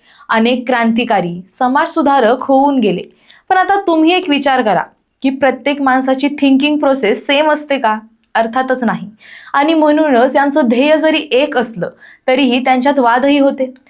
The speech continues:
पण मग वाद होते म्हणून त्यांनी एकमेकांच्या कामांचा विरोध केला का?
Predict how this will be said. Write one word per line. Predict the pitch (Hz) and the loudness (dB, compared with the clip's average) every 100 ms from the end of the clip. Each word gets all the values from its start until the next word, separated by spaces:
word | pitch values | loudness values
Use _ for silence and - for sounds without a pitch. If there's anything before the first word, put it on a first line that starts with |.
| _ _ | _ _
पण | 403 392 | -2 2
मग | 415 | 2
वाद | 330 294 285 311 | 2 2 2 2
होते | 302 311 208 254 | 0 0 0 2
म्हणून | 269 269 311 | 2 2 2
त्यांनी | 311 311 277 | -2 -2 -2
एकमेकांच्या | 254 294 302 302 302 294 311 | -2 -2 -4 -2 -2 0 -2
कामांचा | 285 269 277 294 302 | 0 2 0 0 -2
विरोध | 247 254 294 277 | 0 0 0 0
केला | 277 262 | 0 0
का? | 247 226 | 0 -2